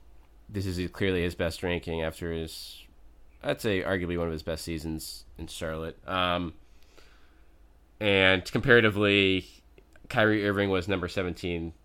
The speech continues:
last year. So, uh, in the eyes of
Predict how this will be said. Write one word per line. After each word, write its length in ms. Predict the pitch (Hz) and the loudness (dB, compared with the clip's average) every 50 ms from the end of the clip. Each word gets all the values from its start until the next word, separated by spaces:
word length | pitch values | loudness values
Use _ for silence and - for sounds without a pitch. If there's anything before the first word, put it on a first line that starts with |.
| _ _ - - | _ _ -10 -6
last 380 | 92 82 78 78 - - - | -4 -4 -4 -6 -8 -12 -14
year. 160 | 78 71 69 76 | -14 -14 -16 -16
So, 520 | - - - 80 78 76 76 76 76 78 - - - - - _ _ - | -14 -12 -10 -8 -8 -8 -8 -10 -12 -14 -16 -20 -20 -20 -20 _ _ -12
uh, 380 | 80 78 78 76 73 71 69 65 62 | -8 -8 -6 -6 -8 -8 -10 -12 -12
in 120 | 60 82 82 | -10 -10 -8
the 100 | 82 82 | -6 -6
eyes 260 | 80 80 80 76 76 | -6 -6 -6 -8 -8
of 220 | 80 78 78 78 | -10 -10 -10 -12